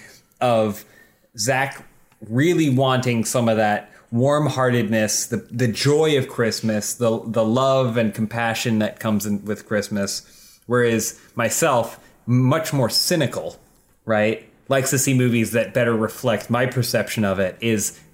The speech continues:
being tired, feeling like there's now added responsibilities,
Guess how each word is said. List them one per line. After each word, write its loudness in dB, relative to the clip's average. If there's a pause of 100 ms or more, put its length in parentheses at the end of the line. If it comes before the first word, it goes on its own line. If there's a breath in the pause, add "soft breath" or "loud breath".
(100)
being 0
tired, 0 (540 soft breath)
feeling 2
like 0
there's 2
now 2 (100)
added 0
responsibilities, 0